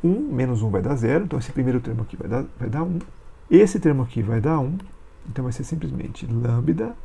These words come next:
mais. Esse termo aqui vai dar um, esse termo é a mesma coisa, vai dar um, esse termo vai dar um,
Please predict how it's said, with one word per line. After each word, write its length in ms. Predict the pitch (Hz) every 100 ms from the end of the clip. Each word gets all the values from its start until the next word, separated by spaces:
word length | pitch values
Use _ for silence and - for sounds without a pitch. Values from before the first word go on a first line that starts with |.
| - -
mais. 680 | 110 - - - - - - - - - - - - - - 170
Esse 240 | 214 196
termo 240 | 170 147
aqui 240 | 131 - 123
vai 180 | 113 107
dar 200 | 147 139
um, 240 | 127 196 - - - - - - - - - - -
esse 300 | - 180 196
termo 180 | 175 143
é 20 |
a 40 | 131
mesma 240 | 120 117
coisa, 260 | - 110 -
vai 160 | 117
dar 160 | 110 185
um, 160 | 170 - - - - - -
esse 300 | 196 185 139
termo 240 | 135 120
vai 160 | 113 117
dar 160 | 180
um, 180 | 185